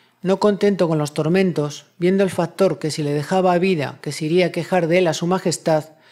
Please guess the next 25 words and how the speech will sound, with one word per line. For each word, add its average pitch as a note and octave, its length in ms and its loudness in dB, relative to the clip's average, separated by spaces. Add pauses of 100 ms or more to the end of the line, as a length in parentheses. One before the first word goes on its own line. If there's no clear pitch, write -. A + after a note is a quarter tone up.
(260)
le E3+ 120 -2
mandó F3 420 2
ahorcar E3+ 520 0
por E3+ 160 0
revoltoso D#3 560 0
y E3+ 40 2
bandolero. C#3 600 -2 (1600)
Y F3 120 -4
que E3+ 140 0
a E3 60 -4
todos G#3 220 2
los G3 140 4
más G#3 160 0
soldados F3+ 480 2
y E3+ 40 -4
vecinos F3+ 400 -2
de F3 120 0
México D#3 480 -4
que E3 100 -2
eran E3+ 200 2
de D3+ 100 0
la C#3 100 -2
banda F3 300 2
de F3+ 100 2
Cortés E3+ 580 -2